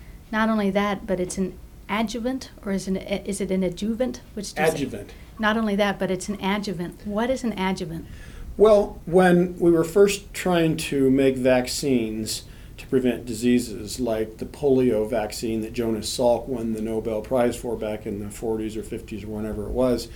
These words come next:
Speaker 2: they tried to simply get the virus and make a weakened version of the virus, dry it out, whatever, and inject it into the body system. What they wanted to do was to build an immune response so that the T cells and the B cells and the rest of the,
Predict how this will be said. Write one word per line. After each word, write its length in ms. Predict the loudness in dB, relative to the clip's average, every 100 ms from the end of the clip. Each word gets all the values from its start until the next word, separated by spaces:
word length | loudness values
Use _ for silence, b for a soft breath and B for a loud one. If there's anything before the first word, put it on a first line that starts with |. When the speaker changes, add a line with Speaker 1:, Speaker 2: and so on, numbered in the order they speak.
| B B
Speaker 2:
they 160 | 0 0
tried 320 | 2 2 4
to 200 | 2 0
simply 400 | -4 -2 0 0
get 260 | 2 2 2
the 100 | 4
virus 640 | 6 6 6 2 -2 -10 B B B B -12
and 540 | -6 -4 -2 -2 -2 -8 -18 -10 -2
make 240 | 0 2
a 40 |
weakened 440 | 4 2 2 -2 2
version 420 | 6 6 4 -4
of 160 | -6 -4
the 80 |
virus, 400 | 0 2 2 0
dry 340 | 0 2 4 4
it 60 |
out, 420 | 2 2 2 -2 -10 -18 -18 -20 -16 -10
whatever, 460 | -2 2 2 0
and 100 | 0
inject 380 | -2 0 -2 -2
it 80 | -4
into 140 | -4
the 80 | -4
body 300 | -4 -4 -6
system. 480 | -4 -2 -2 -8 -12 B B B B B B
What 240 | 0 0 4
they 80 | 4
wanted 360 | 4 4 2
to 40 | -2
do 440 | 2 6 8 6
was 320 | 4 0 -2
to 100 | -6
build 320 | -2 2 2 2
an 140 | 0
immune 420 | 0 2 2 0
response 760 | -2 -4 0 0 -2 -6 -10 -8
so 320 | -8 -6 -4
that 160 | -6 -8
the 80 | -10
T 240 | -8 -6
cells 580 | -4 -4 -2 -4 -6 -8
and 140 | -8
the 40 | -4
B 180 | -4 -4
cells 360 | -4 -4 -4
and 80 | -4
the 60 | -2
rest 320 | -2 -6 -10
of 80 | -8
the, 220 | -8